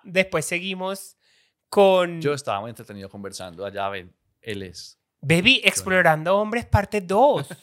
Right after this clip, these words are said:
Speaker 1: O sea, hay que tener una parte dos porque a mí me faltaron hombres y a ti te faltaron
Speaker 2: Vale.
Speaker 1: hombres. O sea, me parece
Speaker 2: Continuará.
Speaker 1: prudente. Así que continuará este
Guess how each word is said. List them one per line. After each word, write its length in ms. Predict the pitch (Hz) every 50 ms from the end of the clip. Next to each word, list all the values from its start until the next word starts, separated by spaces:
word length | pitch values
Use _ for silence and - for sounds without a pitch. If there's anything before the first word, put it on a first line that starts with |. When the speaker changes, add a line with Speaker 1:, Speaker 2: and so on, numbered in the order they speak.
| - - -
Speaker 1:
O 80 | -
sea, 380 | 143 - - 196 196 180 143 - - - - - - - _
hay 200 | - 156 170 170
que 120 | - 190 190
tener 280 | - 254 226 190 165
una 180 | 156 170 190 190
parte 280 | 208 208 208 - 220 214
dos 220 | 208 190 190 190
porque 360 | - - 262 240 - 226 190 175 -
a 100 | 156 156
mí 120 | 151 143
me 120 | 139 143
faltaron 440 | 147 190 190 170 165 143 139 139 147
hombres 280 | 165 165 151 147 165 185
y 80 | 196
a 60 | 185 170
ti 120 | 156 135
te 120 | - 143
faltaron 400 | - 175 160 - - 131 120 120
Speaker 2:
Vale. 120 | 120 135 160 175
Speaker 1:
hombres. 460 | 156 - 82 92 - - - - _ _ _ _ _ _
O 40 | _ _
sea, 160 | - 160 151 147
me 120 | 143 135
parece 120 | - 135 135 131 - - -
Speaker 2:
Continuará. 40 | -
Speaker 1:
prudente. 680 | - 185 170 151 147 147 143 143 139 - - 113 _ _ _ _ _ _ _ _
Así 260 | - 151 143 - 160 143
que 280 | - 160 165 - _
continuará 1000 | - 208 196 185 170 - 190 185 175 175 170 165 160 156 156 160 170 190 214 - - _
este 680 | - 185 185 175 165 - - _ - 190 196 190 _